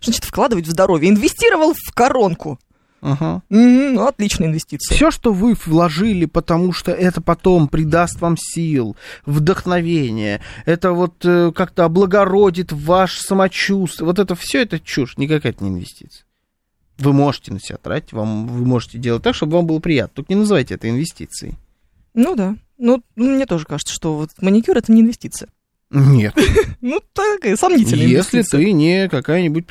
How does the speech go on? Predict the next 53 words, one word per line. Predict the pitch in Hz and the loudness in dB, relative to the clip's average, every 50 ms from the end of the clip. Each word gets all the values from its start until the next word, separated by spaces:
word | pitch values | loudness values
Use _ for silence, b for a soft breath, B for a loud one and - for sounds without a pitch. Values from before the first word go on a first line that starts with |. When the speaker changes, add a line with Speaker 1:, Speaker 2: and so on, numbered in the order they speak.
| - - | -10 -8
Speaker 2:
э, | 135 120 113 107 104 104 104 104 101 101 113 - _ _ | -6 -6 -6 -6 -6 -6 -6 -6 -8 -10 -12 -14 _ _
там, | - 73 - - 156 156 _ _ _ _ _ _ _ _ _ _ | -16 -14 -14 -14 -14 -18 _ _ _ _ _ _ _ _ _ _
с-, | _ - - - - 170 139 135 131 127 131 | _ -20 -18 -18 -14 -10 -8 -6 -4 -4 -4
девушка | 139 139 151 185 196 180 - _ - 139 | -2 0 2 2 2 2 -2 _ -12 -12
с | - - - - | -12 -12 -16 -8
пониженной | - 139 139 156 175 175 151 | -2 0 2 2 2 0 -2
социальной | - - - 143 143 143 135 123 | -6 -6 -4 -2 -2 -2 -2 -4
ответственностью. | - - 78 147 - - - - - _ - - b b b b b b b b b b b b | -6 -8 -10 -10 -12 -16 -18 -18 -18 _ -20 -20 b b b b b b b b b b b b
Speaker 1:
Да | - 131 123 | 0 0 2
Speaker 2:
Тогда, | 170 190 - 131 - - - | 2 2 2 2 2 2 2
Speaker 1:
даже | 285 302 - 165 | 2 0 0 0
тогда | - - 233 240 330 269 | 0 0 0 2 2 2
это | 233 247 | 2 4
Speaker 2:
наверное. | 240 240 | 4 6
Speaker 1:
не | 240 240 240 | 6 8 6
инвестиция, | 226 214 226 - - - 196 - - - 135 131 131 - - | 6 4 2 -2 -4 -6 -6 -6 -6 -8 -8 -8 -10 -6 -6
давай | 190 180 175 170 165 | -6 -4 -4 -4 -6
так. | - 135 113 - | -6 -10 -6 0
Speaker 2:
Ну, | 190 233 | 2 2
обязанность | 247 208 185 135 - | 4 4 2 2 2
Speaker 1:
Потому | 330 320 285 262 | 0 0 0 -2
что | - - | -2 -4
это | 226 196 | -4 -2
Speaker 2:
профессиональная. | 247 - 349 359 349 339 | 0 0 0 0 2 0
Speaker 1:
обязанность | 262 226 170 160 - - | 0 0 -2 -4 -4 -4
профессиональная, | - 175 - - 180 180 160 143 123 - | -4 -4 -2 -2 -2 -2 -2 -4 -4 -4
Speaker 2:
Ну | - 101 | 0 0
Speaker 1:
да. | - | 0
Speaker 2:
да, | 156 - 147 _ _ - | 0 0 -4 _ _ -8
да, | - 120 127 131 - _ _ - | -6 -4 -4 -4 -6 _ _ -10
да, | 147 123 | -2 2
Speaker 1:
Ну, | 117 | 4
Speaker 2:
наверное. | 247 131 294 - 113 110 | 4 4 4 2 0 2
Speaker 1:
это | - 240 | 2 2
никак | 311 - - - - - | 2 2 0 0 0 2
не | 202 233 | 2 2
разу | 277 247 208 185 | 4 2 2 2
не | 160 170 | 0 0
инвестиция. | 170 208 - - 220 208 - - 143 | -2 -2 -4 -2 -4 -4 -4 -4 -8
Это | 139 - | -8 -8
что | - - 180 | -6 -2 -2
значит, | 180 - - - _ _ - _ - | -2 -4 -4 -12 _ _ -20 _ -6
если | 202 202 202 196 - 233 | -4 0 0 0 2 2
она | 226 220 220 | 2 2 0
сделает | 196 214 233 220 208 - | 0 0 0 0 2 4
маникюр | 220 220 226 220 240 226 | 4 4 4 4 0 -2
на | 202 220 214 202 | 0 0 -2 -2
две | - 196 196 226 | -2 -2 -4 -2
тысячи | - 220 208 - 240 | -2 -2 -2 0 -2
рублей | 220 202 214 226 208 | 0 2 0 2 2
дороже, | 220 220 214 214 208 214 | 2 2 2 2 2 4
у | 208 208 | 4 4
неё | 214 214 202 | 4 2 2